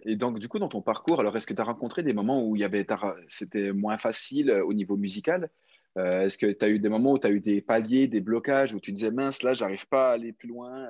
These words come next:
et, et après, des déclics, des eureka, ou ça s'est de manière, passé plutôt de manière continuelle, et puis t'as, t'as, t'as toujours nourri ton esprit comme, euh,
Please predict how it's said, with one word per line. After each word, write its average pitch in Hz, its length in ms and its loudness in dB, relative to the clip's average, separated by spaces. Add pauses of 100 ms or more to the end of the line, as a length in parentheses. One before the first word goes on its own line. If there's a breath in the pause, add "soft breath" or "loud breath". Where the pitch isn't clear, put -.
(300)
et, 95 280 -8
et 82 80 -6
après, 113 280 -4
des 101 140 -12
déclics, 113 480 -16
des 104 120 -10
eureka, 101 440 -6 (380 loud breath)
ou 117 100 -4
ça 120 160 0
s'est 123 140 -2
de 117 80 -2
manière, 120 280 0
passé 120 280 -4
plutôt 127 240 -4
de 120 40 -2
manière 113 300 -4
continuelle, 117 580 -2
et 123 120 -2
puis 104 160 -8
t'as, 98 260 -4 (320)
t'as, 92 380 -4 (240)
t'as 110 100 -2
toujours 120 380 -2
nourri 123 320 2
ton 127 160 -2
esprit 123 360 -2
comme, 107 220 0
euh, 104 180 -2